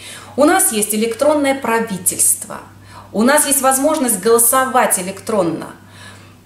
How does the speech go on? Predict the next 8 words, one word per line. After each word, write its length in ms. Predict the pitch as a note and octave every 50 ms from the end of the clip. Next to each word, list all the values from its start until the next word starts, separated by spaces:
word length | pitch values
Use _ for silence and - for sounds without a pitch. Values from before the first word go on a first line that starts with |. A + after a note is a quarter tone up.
| - - - - - - - - - - - - - - - - - - - -
У 140 | B3+ C4
нас 300 | C#4 D4 D#4 D4 C#4 - G#3
даже 280 | A#3+ B3 A#3+ G#3+ A#3+
нерезиденты 1120 | A#3+ B3 B3+ C#4 D#4+ E4+ D#4+ D4 C#4 C#4 D4 D4 B3 B3+ C4 A3+ F#3+ F3+ F3 F3 F3 D#3+ - -
Эстонии 920 | F3+ - - - - B3+ G#3 E3+ E3+ F#3 G#3 A#3 C#4 E4 E4 - - - - - - - -
могут 600 | F#3+ G#3+ A#3 B3 C#4+ C4 A3+ - F#3 F#3 - -
получить 680 | A3 A3+ B3 C4 C4 - - G#3+ F3 - - - - - - - -
гражданство, 1040 | - - - F3+ G3 G3+ G3+ F#3+ F3+ F3+ F3 D3+ - - - - - G#3 B3 E4 E4